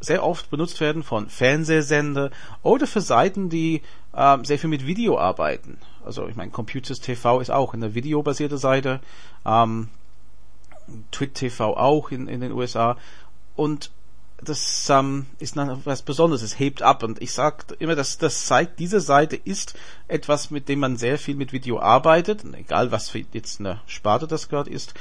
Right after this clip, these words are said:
und hebt ab von den normalen D E-Domain, wo ich vielleicht den ganz normalen Inhalte habe. Vielleicht wissen Sie es nicht, aber der T V ist gar nicht dafür konzipiert worden, also die, die Domain Punkt T V. Ähm, es gab eine Zeit, wo viele Länder auf der Welt ihren Domains bekommen haben.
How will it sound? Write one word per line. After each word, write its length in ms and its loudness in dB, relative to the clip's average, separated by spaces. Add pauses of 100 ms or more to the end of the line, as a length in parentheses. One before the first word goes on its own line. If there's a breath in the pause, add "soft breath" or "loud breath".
(320 loud breath)
und 260 -2
hebt 300 0
ab 100 2
von 180 -2
den 120 2
normalen 440 6
D 100 -2
E-Domain, 600 0 (200 loud breath)
wo 100 0
ich 100 0
vielleicht 300 2
den 80 0
ganz 260 -2
normalen 420 4
Inhalte 600 -4
habe. 240 -6 (2500 loud breath)
Vielleicht 400 4
wissen 160 0
Sie 100 -2
es 100 -2
nicht, 220 0
aber 140 2
der 100 2
T 200 -2
V 340 4 (140)
ist 180 -4
gar 260 6
nicht 240 0
dafür 400 4
konzipiert 560 0
worden, 180 -2
also 200 -6
die, 60 -8 (100)
die 60 -6
Domain 320 -2
Punkt 240 -8
T 100 -4
V. 280 -2 (440)
Ähm, 420 0
es 140 -6
gab 160 4
eine 100 0
Zeit, 460 4
wo 500 4
viele 260 0
Länder 320 4
auf 120 2
der 160 -2
Welt 180 2
ihren 280 2
Domains 380 4
bekommen 460 -2
haben. 320 -2